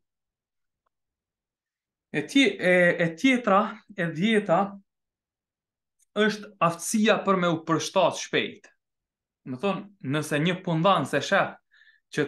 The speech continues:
ti kalon prej një gjuhë programore ose prej një frameworku në framework tjetër shpejt, a, ë, adaptohesh shpejt, është shumë e rëndësishme kjo.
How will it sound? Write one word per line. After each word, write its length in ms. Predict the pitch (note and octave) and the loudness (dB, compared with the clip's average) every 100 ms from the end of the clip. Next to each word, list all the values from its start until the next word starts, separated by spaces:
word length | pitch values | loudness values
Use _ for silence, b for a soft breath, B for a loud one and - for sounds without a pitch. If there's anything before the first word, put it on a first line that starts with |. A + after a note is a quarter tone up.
| - | -2
ti 100 | G#3 - | -4 -2
kalon 400 | D#3 D#3+ G3 D3 F3+ | -2 -2 -2 -4 -4
prej 140 | F#3 | -6
një 140 | F#3 C#3 | -6 -2
gjuhë 220 | G3+ G3 | -2 0
programore 680 | E3+ D#3+ D#3+ F3+ F3 C#3+ C3+ | -2 -2 0 0 -2 -2 -4
ose 160 | D3 C#3 | -4 -4
prej 180 | F3+ F3+ | -4 -4
një 80 | |
frameworku 560 | E3 E3+ D#3+ F#3+ E3+ E3 | -4 -2 0 2 0 -2
në 160 | D3+ D3 | -6 -6
framework 480 | D#3+ E3+ F#3 - | -6 -2 -2 -2
tjetër 480 | - G3 F3 C#3 C3+ | -4 0 0 -2 -6
shpejt, 480 | - - F#3+ C#3 - - | -8 0 0 0 -4 -2
a, 140 | C#3+ - | -2 0
ë, 80 | D3 C#3 C3+ - - C#3+ | 0 2 0 -2 -2 -2
adaptohesh 680 | D3 D3 - G#3+ E3+ C#3+ - | 0 -2 0 0 0 -6 -8
shpejt, 340 | E3+ G#3+ B3 _ _ _ _ | -6 -4 -6 _ _ _ _
është 200 | - E3+ - | -2 -2 0
shumë 180 | F#3+ | 0
e 40 | D3+ | 2
rëndësishme 460 | C3 B2 C3 - G#2 | 0 -2 -6 -6 -14
kjo. 220 | - - | -14 -20